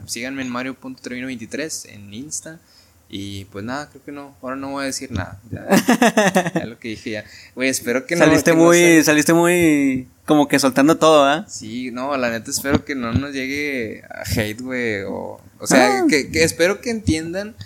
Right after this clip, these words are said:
Speaker 1: que nuestra postura no es ni atacar ni a la gente que está en contra ni a favor, o sea, simplemente es verlo
Speaker 2: Neutra.
Speaker 1: de una, o sea, tal vez sí tenemos una postura, pero no es con el afán de ofender a la gente.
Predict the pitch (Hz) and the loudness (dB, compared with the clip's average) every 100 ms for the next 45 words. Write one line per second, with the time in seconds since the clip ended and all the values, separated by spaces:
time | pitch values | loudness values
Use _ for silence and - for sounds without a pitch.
0 | - - _ 131 139 135 131 117 131 - | -8 -8 _ -6 -6 -4 -4 -6 -12 -8
1 | 131 143 156 151 147 160 156 131 113 117 | -4 -4 -4 -8 -8 -8 -8 -8 -4 0
2 | 113 127 143 98 131 117 107 107 120 117 | 0 0 -6 -6 -8 -6 -4 -4 -6 -12
3 | 135 - 139 131 123 135 139 - 98 104 | -10 -8 -8 -8 -10 -8 -10 -10 -8 -8
4 | 101 98 95 101 92 123 123 117 123 123 | -10 -10 -12 -12 -14 -12 -12 -8 -6 2
5 | 143 127 127 127 - - - 165 110 107 | 6 6 4 0 -8 -14 -4 -4 -4 -4
6 | 110 123 123 113 - - - - 123 131 | -2 0 -2 -4 -6 -8 -8 -4 -2 -2
7 | 113 - 123 147 160 165 160 160 170 160 | -4 -4 -4 -2 -4 -8 -8 -10 -12 -12
8 | 147 - 147 139 113 - - _ _ _ | -16 -12 -10 -8 -8 -12 -20 _ _ _
9 | - _ _ _ - 139 127 120 123 127 | -20 _ _ _ -2 2 2 0 -4 -6
10 | 131 131 - 143 123 113 113 110 113 123 | -6 -8 -10 -8 -8 -8 -10 -10 -10 -10
11 | - 113 110 110 107 104 90 | -10 -10 -8 -8 -10 -12 -14